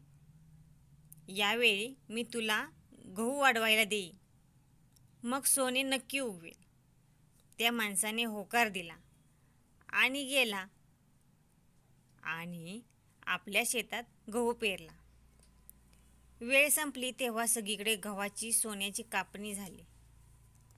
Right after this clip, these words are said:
तो माणूस आपल्या बायकोकडे गेला आणि म्हणाला, "तू मला पुन्हा फसवलंस.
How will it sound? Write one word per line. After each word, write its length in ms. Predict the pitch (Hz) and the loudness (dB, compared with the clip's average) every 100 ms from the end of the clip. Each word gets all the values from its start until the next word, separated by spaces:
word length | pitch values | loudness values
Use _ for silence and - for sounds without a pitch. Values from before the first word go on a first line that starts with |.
| - - - - _ _ - - - - - _ _ - | -20 -20 -20 -20 _ _ -10 -10 -14 -18 -20 _ _ -6
तो 160 | 233 277 | -4 -2
माणूस 520 | 302 247 208 277 - - - - | 0 0 0 -6 -10 -16 -20 -10
आपल्या 380 | 175 180 208 208 | -6 -6 0 0
बायकोकडे 520 | 202 190 185 208 226 | 2 0 -2 -8 -6
गेला 320 | 214 214 185 - _ _ _ _ _ _ - - | -4 -4 -6 -10 _ _ _ _ _ _ -20 -6
आणि 300 | 220 320 359 | -2 -2 -2
म्हणाला, 540 | 262 214 180 175 214 269 - _ _ _ _ _ _ _ _ _ _ _ _ _ _ 269 | -4 -6 -8 -8 -8 -10 -20 _ _ _ _ _ _ _ _ _ _ _ _ _ _ -8
"तू 100 | 277 | -2
मला 340 | 254 202 220 | 0 2 0
पुन्हा 460 | 233 226 226 220 247 | -2 -4 -2 0 0
फसवलंस. 640 | 233 214 190 170 165 - | -2 -2 -4 -8 -10 -12